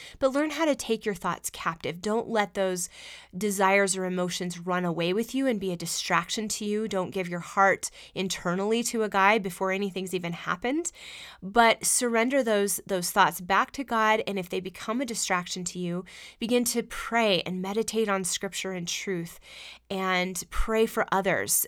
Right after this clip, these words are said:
instead of dwell on these scenarios of what it would be like to have a relationship with this guy. And there's a lot more I could share about taking thoughts captive, but those three points, surrendering to God,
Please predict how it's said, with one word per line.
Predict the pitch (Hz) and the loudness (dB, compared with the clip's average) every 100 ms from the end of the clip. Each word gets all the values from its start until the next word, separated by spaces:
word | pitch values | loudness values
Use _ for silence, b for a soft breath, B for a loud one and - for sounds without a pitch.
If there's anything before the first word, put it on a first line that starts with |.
| - | -4
instead | 196 196 - 202 | -2 0 4 4
of | 190 175 | 4 0
dwell | 190 196 190 185 - | -2 4 6 6 4
on | 180 175 175 175 - | 0 -2 -2 -6 -6
these | 196 175 | -4 -4
scenarios | 175 180 175 175 107 78 160 | -2 -2 0 0 -2 -2 -4
of | - 180 | -8 -4
what | 185 | -4
it | 175 - | -4 -6
would | 190 175 | -8 -4
be | 180 | -4
like | 175 170 | -4 -4
to | 185 | -6
have | 180 | -6
a | 165 | -6
relationship | 156 170 175 180 - - | -6 -6 -6 -6 -8 -8
with | - | -12
this | - - | -8 -6
guy. | - - - B B B B B | -6 -6 -10 B B B B B
And | 208 202 202 | 4 6 4
there's | 226 233 | 2 4
a | |
lot | 277 269 | 8 8
more | 226 214 | 8 4
I | |
could | 196 190 | 4 0
share | - 190 | 4 6
about | 180 - | 4 2
taking | 196 190 185 | -4 -6 -2
thoughts | 180 165 | 0 -2
captive, | - 170 165 190 190 - | -2 -4 -2 -4 -6 -4
but | 214 190 | -2 2
those | 240 311 311 | 2 4 2
three | - 247 | -2 -4
points, | 240 - 190 143 | -4 -4 -4 -2
surrendering | - 220 214 233 262 277 269 | -4 -2 0 0 0 -2 -2
to | 262 | -2
God, | 202 185 180 | 0 2 0